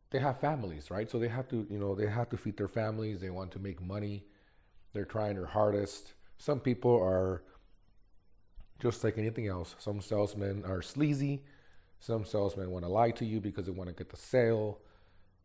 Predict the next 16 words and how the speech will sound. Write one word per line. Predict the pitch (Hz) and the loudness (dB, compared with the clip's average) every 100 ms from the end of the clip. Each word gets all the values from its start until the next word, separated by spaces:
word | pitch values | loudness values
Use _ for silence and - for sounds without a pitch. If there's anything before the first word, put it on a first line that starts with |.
| - - - - - - - _ - 123 | -20 -20 -20 -18 -20 -20 -20 _ -16 -8
Just | 120 - | -6 0
everybody | 113 127 135 123 | 2 2 2 2
is | 113 - | 0 -4
different, | - 107 - 85 78 - - _ _ - _ - | -8 -8 -6 -10 -10 -16 -20 _ _ -20 _ 0
but | 113 | 2
not | 120 131 | 4 2
everybody | 110 113 104 104 95 | 2 2 0 0 -2
is | 95 | -4
the | 92 | -8
same | - 82 85 | -8 -8 -4
way. | 120 | -2
A | 90 | -2
lot | 87 92 | -4 -6
of | 95 | -6
people | 98 95 | -6 -6
have, | 92 92 | -6 -8